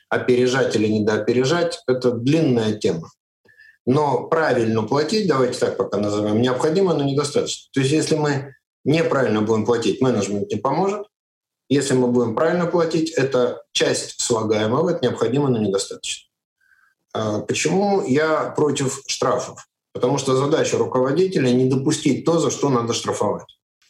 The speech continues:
А не в конце приходить и говорить: "Ага, ты не сделал, с тебя штраф".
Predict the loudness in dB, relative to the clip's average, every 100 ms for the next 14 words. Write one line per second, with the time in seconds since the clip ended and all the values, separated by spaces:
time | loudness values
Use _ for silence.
0 | -20 -4 0 0 2 0 0 -4 -12 _
1 | -12 -2 0 2 2 2 2 2 2 2
2 | 2 2 2 2 0 0 0 2 0 -2
3 | 0 0 2 0 2 2 2 0 0 0
4 | 0 0 -2 -4